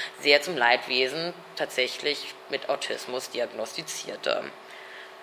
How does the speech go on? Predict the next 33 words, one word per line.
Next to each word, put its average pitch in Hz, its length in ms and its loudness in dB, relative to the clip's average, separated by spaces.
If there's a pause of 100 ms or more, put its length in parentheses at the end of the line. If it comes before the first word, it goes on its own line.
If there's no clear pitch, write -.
(500)
Begegnet 226 540 4
einem 170 200 6
Incel 165 340 4
einem 131 180 6
Paar, 120 400 6
bei 165 120 10
dem 139 200 2
halt 135 140 6
auch 123 120 6
eine 127 140 2
Frau 120 240 4
glücklich 127 400 -2
mit 139 140 2
einem 135 180 2
Nicht-Chat 147 500 4
zusammen 117 440 -2
ist, 160 200 -2 (240)
kann 254 140 8
sich 269 80 6
das 220 160 0
für - 120 0
Incels 185 380 0
nur 127 100 0
so 143 220 -2
übersetzen, 180 640 4
dass 165 200 0
es 170 80 -2
sich 190 120 -2
hier 143 300 2
um 160 80 2
einen 151 200 4
gehörnten 131 460 4 (140)
Beta-Cut 131 640 6